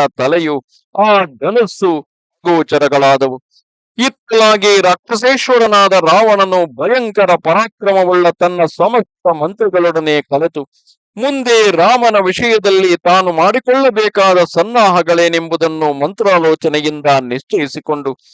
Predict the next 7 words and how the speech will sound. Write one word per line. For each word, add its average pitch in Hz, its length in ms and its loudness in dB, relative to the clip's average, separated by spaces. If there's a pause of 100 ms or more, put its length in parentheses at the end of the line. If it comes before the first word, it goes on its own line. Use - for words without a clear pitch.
(440)
ಆಗ 233 200 2 (140)
ತನ್ನ 226 280 -2
ಸಮೀಪದಲ್ಲಿ 214 880 0
ತನಗೆ 208 440 0
ಶ್ರೇಯಸ್ಕಾಂಕ್ಷಿಗಳಾದ 208 1300 0
ಸೇನಾಪತಿಗಳನ್ನು 185 1120 0
ನೋಡಿ, 165 340 -2